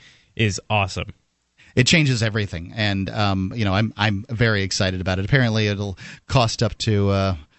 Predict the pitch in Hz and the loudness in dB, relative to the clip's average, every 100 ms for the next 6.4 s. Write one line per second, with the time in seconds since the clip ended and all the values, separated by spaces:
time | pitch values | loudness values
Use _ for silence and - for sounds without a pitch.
0 | _ _ _ - - - 117 123 151 143 | _ _ _ -4 -4 -4 -6 -2 0 0
1 | - - - 123 113 104 101 98 101 98 | -2 -8 -2 2 2 2 0 0 0 -4
2 | - - - 160 - 139 143 135 135 135 | -8 -20 -2 -2 0 0 2 2 2 2
3 | 135 135 127 135 143 131 127 131 117 127 | 0 0 -2 0 0 2 2 2 0 -2
4 | 117 117 117 120 120 113 117 107 110 107 | -2 -4 -4 -6 -4 -2 0 0 0 0
5 | 110 113 110 - 104 98 98 95 95 104 | 0 0 -2 -4 -4 0 0 0 -4 -2
6 | 127 123 - 117 | 0 2 2 0